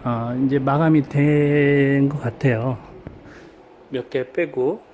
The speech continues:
오시려면 문의 전화 일육팔팔 전화 주시면 됩니다. 사십칠 평형이고요.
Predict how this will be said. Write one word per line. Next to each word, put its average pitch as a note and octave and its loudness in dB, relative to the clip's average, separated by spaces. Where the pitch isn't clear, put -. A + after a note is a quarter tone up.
오시려면 B2+ -12
문의 C3 -6
전화 C3+ -8
일육팔팔 C3+ -8
전화 B2+ -6
주시면 B2+ -8
됩니다. A#2 -10
사십칠 D3+ -4
평형이고요. C3 0